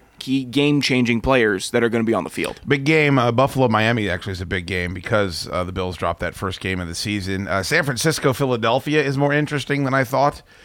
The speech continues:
Speaker 2: that it was going to be. Uh, the Colts could, could start the season oh and two. They're playing the Rams. That's a very tough matchup. What else? Um, trying to see if there's anything else jumping off the page here. Oh, Tampa Bay and Atlanta. That's gonna really be a barn burner.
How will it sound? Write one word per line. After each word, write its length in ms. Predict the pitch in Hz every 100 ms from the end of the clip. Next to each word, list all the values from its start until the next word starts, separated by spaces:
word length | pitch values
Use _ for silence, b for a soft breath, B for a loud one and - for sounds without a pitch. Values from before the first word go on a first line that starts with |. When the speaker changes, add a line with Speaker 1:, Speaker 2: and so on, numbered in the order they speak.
| B B
Speaker 2:
that 120 | 127
it 80 | 131
was 160 | 131
going 320 | 101 135 135 127
to 100 | 117
be. 340 | 139 139 143 b b b
Uh, 440 | 95 95 95 92 90
the 80 |
Colts 300 | 92 139 160
could, 160 | - 135 - 113 107
could 120 | 127
start 240 | - 139
the 80 | 131
season 300 | 135 139 135
oh 120 | 135
and 120 | 135 131
two. 180 | 135
They're 140 | 123 127
playing 240 | 127 117
the 80 | 107
Rams. 320 | 101 107 113
That's 160 | 104 117
a 40 |
very 220 | 101 104
tough 220 | 92 101 98
matchup. 400 | 95 92 107 - b b b b
What 160 | - 104
else? 420 | 69 - - -
Um, 720 | 90 92 92 90 87 85 85 - _ _ _ _ - _ _ -
trying 180 | 87 87
to 40 |
see 80 | 101
if 40 | 82
there's 160 | 82
anything 220 | 87 90
else 180 | 82 85
jumping 240 | 87 82 80
off 80 |
the 80 | -
page 240 | - 82 -
here. 80 | 139
Oh, 160 | 147
Tampa 300 | 120 160 156
Bay 240 | 110 131 127
and 160 | 95
Atlanta. 440 | 85 95 104 101 87
That's 220 | 92 -
gonna 200 | 82 78
really 340 | 85 101 87
be 140 | 87 87
a 60 |
barn 260 | 85 92 87
burner. 240 | 85 82